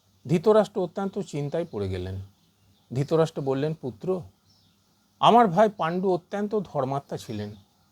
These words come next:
সকলের সঙ্গে এবং বিশেষ করে আমার সঙ্গে তাঁর ব্যবহার অত্যন্ত সুন্দর ছিল। তাঁর নিজের খাওয়া দাওয়ার কোনো চাহিদা ছিল না,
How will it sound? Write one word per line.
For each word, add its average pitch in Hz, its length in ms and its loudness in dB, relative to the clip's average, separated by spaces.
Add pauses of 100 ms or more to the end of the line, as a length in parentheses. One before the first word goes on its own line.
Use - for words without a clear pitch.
(240)
সকলের 190 440 2
সঙ্গে 156 480 -4 (580)
এবং 190 280 4
বিশেষ 208 320 2
করে 214 220 2
আমার 160 260 0
সঙ্গে 196 360 -4
তাঁর 170 260 -2
ব্যবহার 135 540 0 (580)
অত্যন্ত 247 640 -2
সুন্দর 147 520 -2
ছিল। 110 320 -4 (680)
তাঁর 147 160 0
নিজের 147 380 0
খাওয়া 135 340 2
দাওয়ার 147 300 4
কোনো 139 260 -8
চাহিদা 135 400 -6
ছিল 120 280 -6
না, 107 200 -6